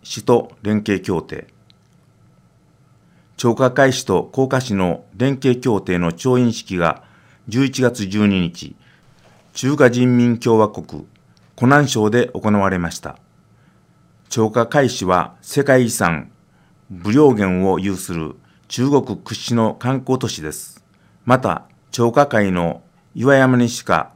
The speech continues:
育たないキノコ、岩竹や健康に良いとされる途中茶が特産品です。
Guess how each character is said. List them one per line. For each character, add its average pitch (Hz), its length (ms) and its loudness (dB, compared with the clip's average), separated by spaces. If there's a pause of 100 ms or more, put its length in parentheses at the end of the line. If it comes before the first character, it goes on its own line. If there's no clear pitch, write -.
育 123 260 2
た 123 140 0
な 104 120 4
い - 220 -4 (120)
キ 143 100 -4
ノ 107 120 2
コ、 - 240 -12 (680)
岩 127 260 4
竹 95 280 -8
や 82 220 -6 (520)
健 139 280 0
康 127 160 4
に 117 120 4
良 110 100 4
い 131 80 0
と 123 80 -6
さ 104 180 -4
れ 98 100 0
る 95 280 -4 (500)
途 - 140 -4
中 147 260 -2
茶 101 200 -4
が 98 280 -2 (200)
特 117 160 -8
産 110 240 0
品 78 240 -10
で 76 100 -14
す。 - 340 -20